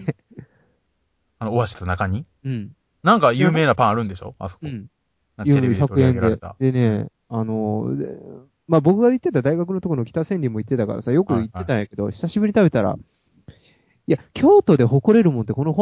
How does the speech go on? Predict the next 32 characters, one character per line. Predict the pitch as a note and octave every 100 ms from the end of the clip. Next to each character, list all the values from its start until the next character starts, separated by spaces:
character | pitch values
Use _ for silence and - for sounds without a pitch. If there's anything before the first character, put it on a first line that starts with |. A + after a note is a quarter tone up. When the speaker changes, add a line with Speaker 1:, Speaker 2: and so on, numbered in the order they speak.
| G3
Speaker 2:
パ | G3
ン | F#3
屋 | B2
だ | G#2
な | G#2+
っ |
て | A2
俺 | G#2+ B2
思 | C#3
っ |
て | -
た | G2
の、 | F#2
本 | G2
気 | F#2+ G#2
で。 |
Speaker 1:
ほ | G2
う |
ほ | F2+ G2
う |
ほ | F2+ F2 F2
う。 | _ _ _ _ _ _ _ _ -
Speaker 2:
い |
や、 | B2+ A2
大 | B2+ G3+
阪 | A#3+ A#3 A3+ A3 G#3+ G#3 E3 D#3+
負 |
け | F3+
て | F#3 F#3
な | F3+
い | A#2
ね。 | G#2 G#2+